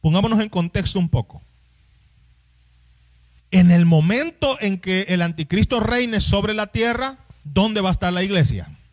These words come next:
Lo vimos en la, en la, en la serie, en, en los temas anteriores de la serie, en las bodas del Cordero.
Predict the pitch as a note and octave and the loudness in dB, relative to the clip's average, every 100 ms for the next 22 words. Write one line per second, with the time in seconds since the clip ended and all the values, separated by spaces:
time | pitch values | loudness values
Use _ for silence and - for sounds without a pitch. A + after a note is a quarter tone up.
0 | _ _ _ _ _ _ _ _ _ _ | _ _ _ _ _ _ _ _ _ _
1 | _ _ _ _ _ _ - C#3 C#3+ F#3 | _ _ _ _ _ _ 2 4 4 2
2 | G#3 A3 F#3+ F3 F3+ D3+ D#3 D3+ D3 C#3+ | 0 -2 -2 -6 -6 -4 -4 -2 -2 -2
3 | E3 E3+ D3 C#3+ C#3+ C#3+ C3 D3 E3 E3 | -2 -6 -6 -6 -6 -2 -2 0 -2 -2
4 | D#3 D3 C#3+ C#3 C3 B2 F#2+ E2+ - _ | -2 -4 -2 -2 -2 -2 -2 -6 -12 _
5 | _ _ _ _ _ _ _ _ D#3 C#3 | _ _ _ _ _ _ _ _ 4 4
6 | C#3+ D#3+ D#3+ D3 C#3 A#2 G2 D2+ | 4 2 0 -2 -2 0 -2 -6